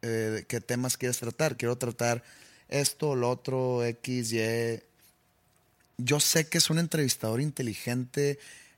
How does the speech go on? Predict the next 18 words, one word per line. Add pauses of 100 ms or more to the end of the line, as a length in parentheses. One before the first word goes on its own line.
(140)
sensato, (560)
profundo. (720)
Entonces
yo
voy
y
me
siento, (420)
me
siento
seguro
en
ese
programa
y
sé
que
va,